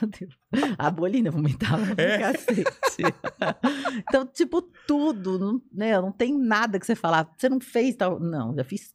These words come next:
Speaker 1: tudo.
Speaker 2: Cara.
Speaker 1: Eu era faca na caveira, eu falo,
Speaker 2: É?
Speaker 1: "Gente do
Speaker 2: Vom-,
Speaker 1: céu, hoje eu não faço
Speaker 2: vambora.
Speaker 1: mais nada."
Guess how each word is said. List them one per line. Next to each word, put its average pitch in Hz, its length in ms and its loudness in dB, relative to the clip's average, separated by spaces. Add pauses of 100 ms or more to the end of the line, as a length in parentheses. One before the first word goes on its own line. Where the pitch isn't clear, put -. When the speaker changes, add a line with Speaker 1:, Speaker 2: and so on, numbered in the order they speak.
(100)
Speaker 1:
tudo. 139 460 -2 (240)
Speaker 2:
Cara. 101 540 -6
Speaker 1:
Eu 170 120 2
era 170 300 2
faca 135 360 -2
na 151 120 2
caveira, 226 380 0
eu 160 40 4
falo, 143 220 0
Speaker 2:
É? 147 180 2
Speaker 1:
"Gente 151 580 0
do 110 120 2
Speaker 2:
Vom-, 113 240 2
Speaker 1:
céu, 139 500 0 (240)
hoje 147 220 2
eu - 40 4
não - 60 0
faço - 140 2
Speaker 2:
vambora. 127 80 2
Speaker 1:
mais 190 120 2
nada." 156 380 -4